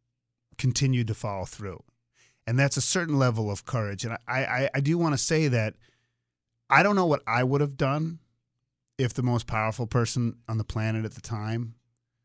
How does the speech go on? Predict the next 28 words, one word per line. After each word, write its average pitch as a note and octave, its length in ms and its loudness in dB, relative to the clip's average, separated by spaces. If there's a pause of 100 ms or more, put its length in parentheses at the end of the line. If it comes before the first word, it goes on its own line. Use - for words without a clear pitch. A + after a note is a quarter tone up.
(300)
was A2+ 200 -2
doing A#2 240 2
that. A#2 220 -2
Like, A#2+ 100 -4
I C3+ 140 4
don't E3 160 6
know. D3 220 8
Like, A#2+ 180 2
it's C#3 160 2
the D#3+ 80 -4
same F#3 220 4
thing, F3 140 4
like, D3+ 140 4
if B2 100 -2
I C3+ 120 6
was C3+ 120 2
ever C3+ 200 2
called B2+ 320 2
to A#2 80 -4
fight B2 240 0
in A#2 100 2
a A2 40 4
war, G#2+ 640 0
how B2+ 180 4
would A#2 120 2
I A2+ 80 -2
react? G#2+ 560 -4
Like, A#2+ 100 -10